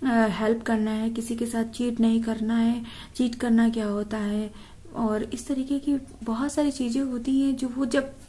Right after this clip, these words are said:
करता है, देखता है, तभी सीखता है। तो ये मेरे कुछ main point हो सकते हैं कि बच्चों के लिए खेलना कितना ज़रूरी है। और अगर आपको भी लगता है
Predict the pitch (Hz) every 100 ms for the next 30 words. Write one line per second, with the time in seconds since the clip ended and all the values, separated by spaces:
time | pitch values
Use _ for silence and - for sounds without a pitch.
0 | - 220 196 - 277 294 285 269 220 208
1 | - 269 262 269 - - - 226 202 226
2 | 220 202 - 208 208 240 247 247 233 -
3 | 269 - - - - 226 233 240 247 233
4 | 233 247 233 254 262 233 226 - 220 233
5 | 254 254 226 226 - 247 233 220 226 226
6 | 226 220 220 226 226 226 233 226 214 214
7 | 208 208 233 233 - - - - - 233
8 | 220 226 - 208 220 220 - 208 208 -
9 | 226 233 220 208 208 220 220 226 226